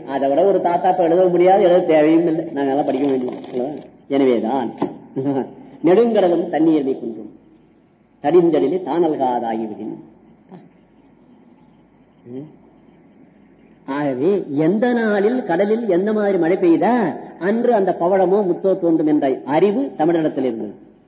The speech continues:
அதையெல்லாம் கருதி எங்கள் திருவள்ளுவர் "தண்ணீர்மை குன்றும்" என்றார். அது ப-, உரைகள், அது உரை, அது ஆழமான உரை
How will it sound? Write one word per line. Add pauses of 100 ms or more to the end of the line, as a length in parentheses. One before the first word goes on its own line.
(1080)
அதையெல்லாம்
கருதி
எங்கள்
திருவள்ளுவர்
"தண்ணீர்மை
குன்றும்"
என்றார். (2500)
அது
ப-,
உரைகள், (280)
அது
உரை, (960)
அது
ஆழமான
உரை